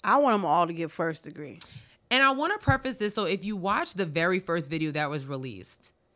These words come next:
Speaker 2: there was a white cop on scene. Yes, watch the very first video,
Speaker 1: Mm-hmm.
Speaker 2: the body cam.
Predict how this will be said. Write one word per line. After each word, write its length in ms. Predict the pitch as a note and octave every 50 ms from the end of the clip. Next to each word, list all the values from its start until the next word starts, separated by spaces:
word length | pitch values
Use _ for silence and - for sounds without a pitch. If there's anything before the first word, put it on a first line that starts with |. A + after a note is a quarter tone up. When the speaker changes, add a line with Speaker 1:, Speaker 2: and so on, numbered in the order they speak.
| _ _ _ _ _ _ -
Speaker 2:
there 200 | D3 G3+ C#4+ A#4
was 180 | A#4+ B4+ B4 -
a 100 | - A#3+
white 300 | G#3+ G#3 G#3+ A3 G3 -
cop 360 | - A#3+ G3+ F3+ D3+ - G2+ A#2
on 220 | E3 D#3+ D3 D3
scene. 380 | - - E3+ D3+ C3 G#2 E2 - - _ _ _ _ _ _ _ _ _ _ _ _ _ _ - _ _ - - _ _ _ _ _ _ -
Yes, 400 | F3+ G#3 G3 E3 B2+ A#2 C3 -
watch 340 | E3 D#3+ F#3 G#3+ D#4+ A4 -
the 120 | - A4+ E4
very 240 | D4+ C4 B3 A#3 A3+
first 340 | - G#3+ G3 F#3 D#3 D3+
video, 320 | D3 E3+ D#3 C#3 A#2 G2+ G#2+ -
Speaker 1:
Mm-hmm. 160 | - - D#3+
Speaker 2:
the 80 | E3+ E3
body 260 | F3+ F3 F3 D#3+ D#3
cam. 380 | - D#3+ A#2 D#2 C#2+ C#2+ -